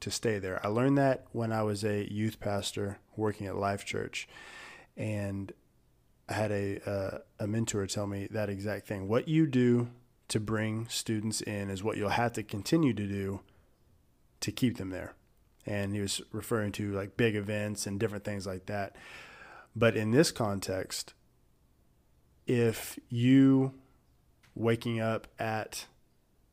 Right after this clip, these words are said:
you know, two A M and doing three hours of cardio a day and eating nothing but lettuce and ice,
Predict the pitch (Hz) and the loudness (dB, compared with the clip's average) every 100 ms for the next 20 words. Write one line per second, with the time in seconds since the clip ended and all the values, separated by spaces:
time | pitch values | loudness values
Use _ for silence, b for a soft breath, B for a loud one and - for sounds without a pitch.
0 | _ _ _ _ _ _ 110 101 92 90 | _ _ _ _ _ _ -8 -6 -8 -12
1 | _ _ _ _ _ _ - - 123 117 | _ _ _ _ _ _ -8 2 4 6
2 | 113 110 110 110 - _ _ - 113 110 | 4 0 0 -2 -8 _ _ -6 -2 0
3 | 107 104 - 123 113 113 107 104 - 120 | -2 -2 0 4 6 6 4 0 0 2
4 | 110 107 107 110 107 107 - 107 104 107 | 2 0 0 0 0 -2 -4 -6 -6 -4
5 | 117 110 107 110 104 113 101 101 110 107 | -4 -2 -2 -2 -2 -4 -2 -2 -2 -2
6 | 104 107 101 104 104 - | -4 -2 0 0 0 -4